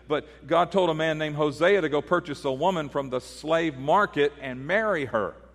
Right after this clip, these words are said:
Oh, you, you, you didn't marry a slave. You, you just didn't do that.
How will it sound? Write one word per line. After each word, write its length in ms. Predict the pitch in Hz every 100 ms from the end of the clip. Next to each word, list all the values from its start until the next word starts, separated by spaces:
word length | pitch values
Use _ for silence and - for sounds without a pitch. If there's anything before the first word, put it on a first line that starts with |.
| - - _ _ _
Oh, 60 | 139
you, 160 | 147
you, 200 | 165 139
you 200 | 190 147
didn't 180 | 202 131
marry 260 | 143 180 101
a 40 |
slave. 460 | - 123 151 98 90 - _ _ _ _ _ _ _ _ _ _
You, 140 | - 147
you 140 | 143
just 200 | 156 160
didn't 200 | 160 123
do 160 | 123 190
that. 260 | 120 69